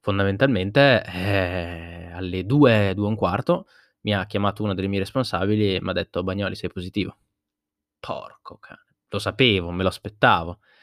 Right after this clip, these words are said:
Però ne ho avuto la certezza. Un po' di ansia c'è stata, un po' di agitazione, appunto, sempre per i due motivi che vi dicevo prima. La paura delle complicanze nei giorni successivi e la paura di averlo attaccato a qualcun altro.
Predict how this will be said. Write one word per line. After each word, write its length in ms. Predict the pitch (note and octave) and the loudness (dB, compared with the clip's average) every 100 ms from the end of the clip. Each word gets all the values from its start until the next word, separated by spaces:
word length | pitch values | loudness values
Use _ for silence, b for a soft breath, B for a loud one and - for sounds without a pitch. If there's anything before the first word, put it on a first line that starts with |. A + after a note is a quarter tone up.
| b b b b b b b b | b b b b b b b b
Però 180 | - B2+ | 2 4
ne 80 | C3 | 4
ho 20 | |
avuto 240 | A#2 A2+ | 4 4
la 80 | B2 | 4
certezza. 680 | - G2 - A2+ G#2 - F2+ b b b - - | 2 -2 0 -2 -2 -12 -18 b b b -20 -16
Un 120 | A2 | -10
po' 120 | G2+ | -6
di 160 | G#2 D3 | 0 2
ansia 460 | D#3 D#3+ - F#3+ F3 | 2 0 0 0 -2
c'è 120 | - | -10
stata, 520 | - F2 - E3+ F3 | -10 -10 -6 -6 -4
un 60 | G#2+ | -8
po' 120 | F#2+ | -8
di 80 | F#2 | -8
agitazione, 680 | F2+ F2+ B2+ - A2+ G2+ A#2+ | -8 -8 -10 -4 -2 0 -2
appunto, 440 | C3+ F2 F#2+ A#2+ | -4 -8 -8 -6
sempre 300 | C3 F#2+ F#2+ | -6 -6 -8
per 180 | A2+ G2+ | -8 -8
i 20 | |
due 160 | F#2 F#2+ | -6 -6
motivi 440 | A#2 G#2 E2+ G2 | -6 -6 -8 -8
che 140 | G#2 F2 | -8 -10
vi 100 | F#2 | -10
dicevo 280 | - F2 F2 | -10 -10 -4
prima. 380 | G#2 F2 E2 - _ _ _ _ _ _ - | -2 -2 -6 -16 _ _ _ _ _ _ -6
La 140 | G2+ | -4
paura 300 | G2+ G#2 G#2+ | 0 2 2
delle 160 | G2 G2 | 0 -2
complicanze 680 | G2+ F#2+ G2+ A2 G2+ F2+ F#2 | -2 -4 -4 0 0 0 -4
nei 100 | F2+ | -4
giorni 260 | F#2+ G2 | -4 -4
successivi 800 | G2 G#2+ D3+ D3+ - E2+ F#2 - _ _ _ _ _ | -4 -4 -4 -4 -6 -8 -10 -12 _ _ _ _ _
e 240 | G#2+ F#2+ | -4 0
la 120 | F#2+ | 0
paura 240 | G2 G#2+ F#2+ | 0 -2 0
di 100 | G#2 | 0
averlo 240 | F#2+ G2 | 0 -2
attaccato 600 | G#2 F#2+ - E2+ F#2 F2+ | -2 -4 -4 -6 -4 -6
a 140 | - G2+ | -6 -4
qualcun 340 | F2+ E2+ F2+ | -4 -4 -6
altro. 360 | E2 E2+ - | -8 -8 -12